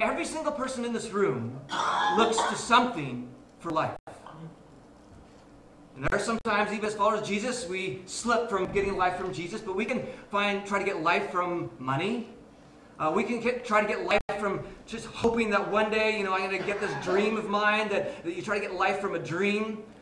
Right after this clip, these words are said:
Uh, you can get life from, uh, you know, just trying to do better than everybody else. You may get life from popularity, or you're making sure you dress better than everybody else. I mean, there are a million sources of life. But all those will eventually fail.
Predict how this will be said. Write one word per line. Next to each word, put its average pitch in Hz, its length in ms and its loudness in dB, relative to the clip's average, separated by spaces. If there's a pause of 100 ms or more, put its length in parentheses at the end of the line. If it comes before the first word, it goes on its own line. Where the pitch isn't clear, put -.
(220)
Uh, 170 200 0
you 190 80 -4
can 208 140 -6
get 226 280 0
life 202 360 0
from, 202 420 2 (320)
uh, 190 380 4
you 214 60 -4
know, 202 140 2
just 202 340 -6 (300)
trying 196 200 -4
to 196 100 -4
do 220 120 -4
better 156 280 0
than 131 160 -2
everybody 117 400 -4
else. - 440 -12 (480)
You 151 60 -8
may 190 100 0
get 202 180 -2
life 196 280 4
from 190 260 0 (160)
popularity, 190 800 2
or 143 240 -2
you're - 300 -10
making 185 200 -4
sure 185 140 -8
you 202 120 -4
dress 170 460 -4
better 160 240 -2
than 143 180 -4
everybody 135 440 -4
else. 135 200 -4
I - 40 -14
mean, 226 120 -2
there 311 140 2
are 302 80 6
a 262 40 2
million 269 420 6
sources 208 360 2
of 202 80 -2
life. 196 320 4 (1300)
But 196 160 0
all 262 360 8
those 208 520 6 (100)
will 202 240 0
eventually 185 460 -2
fail. 147 320 -4